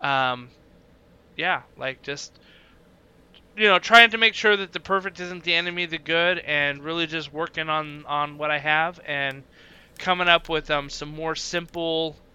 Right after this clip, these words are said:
color schemes that, where I'm not using, like, fourteen colors for each model. Like, you know,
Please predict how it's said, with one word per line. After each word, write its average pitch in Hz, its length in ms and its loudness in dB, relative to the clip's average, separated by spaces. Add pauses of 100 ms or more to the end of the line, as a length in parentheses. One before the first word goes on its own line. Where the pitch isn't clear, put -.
(500)
color 165 320 -2
schemes 175 540 -10
that, 135 280 -4
where 147 180 -2
I'm 143 120 -4
not 147 180 -2
using, 151 400 -10
like, 135 300 -2 (180)
fourteen 147 400 -8
colors 147 440 -6
for - 160 -14
each 135 240 -14
model. 143 300 -10
Like, 127 300 -12 (100)
you 135 80 -14
know, 135 220 -14